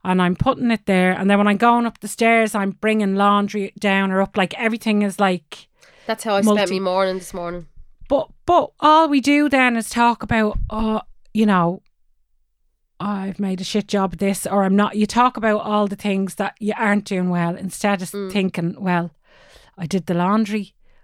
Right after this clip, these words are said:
Speaker 1: on my way up the stairs.
Speaker 2: Mm.
Speaker 1: I took it back down. I cleaned me teeth while I was going to the toilet, and I scrubbed the tiles in the shower while I was shaving me legs."
Speaker 2: Yeah.
Speaker 1: Like, genius.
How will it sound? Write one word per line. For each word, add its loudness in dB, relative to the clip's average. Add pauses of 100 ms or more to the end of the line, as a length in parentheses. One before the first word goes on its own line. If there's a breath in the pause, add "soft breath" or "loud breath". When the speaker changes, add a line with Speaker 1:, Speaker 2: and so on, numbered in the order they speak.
(180)
Speaker 1:
on 0
my 0
way 0
up -8 (180)
the -10
stairs. -2
Speaker 2:
Mm. -10 (100)
Speaker 1:
I -6 (100)
took -6
it -8
back -2
down. -4
I -4 (480)
cleaned 0
me -4
teeth 0
while 2
I 0
was -8
going -2
to -18
the -10
toilet, 0
and -2
I -2
scrubbed -6
the -16
tiles 0
in -2
the -2
shower 2
while 0
I 0
was -6
shaving 0
me -4
legs." -6
Speaker 2:
Yeah. -8 (960)
Speaker 1:
Like, -8
genius. -2